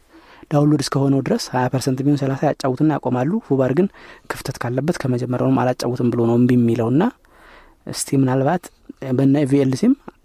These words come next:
አስጨርሰህ ለማዳመጥ ሞክር። በእርግጥ እስከ መጨረሻው ያጫውቱልሃል ወይ ነው። ሁለተኛ፣ እ፣ አፕሊኬሽን ኪ ነክተህ፣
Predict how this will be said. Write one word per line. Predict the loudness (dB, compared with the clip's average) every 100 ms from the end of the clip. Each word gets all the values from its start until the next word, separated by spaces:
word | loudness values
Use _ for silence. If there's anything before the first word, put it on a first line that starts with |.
| _
አስጨርሰህ | -4 -2 -2 -2 0
ለማዳመጥ | 2 0 -2 _ _ _ _ 0 2 2
ሞክር። | -2 -2 -6
በእርግጥ | -2 -4 -4
እስከ | -6 -2
መጨረሻው | -2 -4 -4
ያጫውቱልሃል | -4 -4 -6 -4 -6 -4 -4 -2
ወይ | -4 -4 _ _ -20 -20 -20 -20 _ -2
ነው። | 0
ሁለተኛ፣ | 2 0 2 2 2 -2 -6 _ _ -8
እ፣ | -4 -2 -4 -6 -10 _ _ _ _ _ _ _ _ _ _ _
አፕሊኬሽን | -10 -6 -2 -2 0 0
ኪ | 2
ነክተህ፣ | 0 0 -2